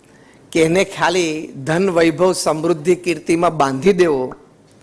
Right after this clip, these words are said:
એ યોગ્ય નથી. સફળતા શબ્દમાં ઘણી બધી વાત આવે છે.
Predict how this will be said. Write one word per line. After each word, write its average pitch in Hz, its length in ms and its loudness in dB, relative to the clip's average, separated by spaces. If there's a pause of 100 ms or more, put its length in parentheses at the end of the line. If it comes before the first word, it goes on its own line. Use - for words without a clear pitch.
(260)
એ 156 60 2
યોગ્ય 139 460 0
નથી. 104 360 -12 (2250)
સફળતા 214 680 0
શબ્દમાં 180 580 -2
ઘણી 165 260 0
બધી 170 220 2
વાત 123 260 -2
આવે 50 220 -10
છે. - 300 -16